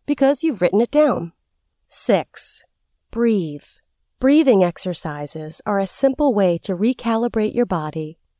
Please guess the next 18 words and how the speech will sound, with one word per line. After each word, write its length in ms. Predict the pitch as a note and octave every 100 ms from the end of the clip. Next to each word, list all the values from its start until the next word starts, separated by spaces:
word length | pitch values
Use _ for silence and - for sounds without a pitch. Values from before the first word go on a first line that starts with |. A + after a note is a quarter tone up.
| _
calm 440 | - A3+ B3 B3
your 140 | A#3+ G#3
mind, 640 | G3 G3+ E3 D#3 D3+ - _ _ -
and 200 | F3+ E3+
de-stress. 920 | - F#3 F3+ - F3 D#3+ - - - - _ _ _ _
Set 400 | - E4+ F4+ -
timers 500 | C#4 C#4 C#4 C#4+ -
or 120 | G#3
reminders 720 | G#3+ F#3+ F#3 F#3 F#3 C#3 -
throughout 340 | - F#3 F3+ F3
your 140 | F3+
day 400 | F3+ D#3 - F#3+
to 80 | -
take 300 | - C#4 -
five 340 | - B3 C4
minutes 500 | A3 A#3 F#3 - - -
to 100 | F3
stretch, 680 | - - A#3+ B3 - -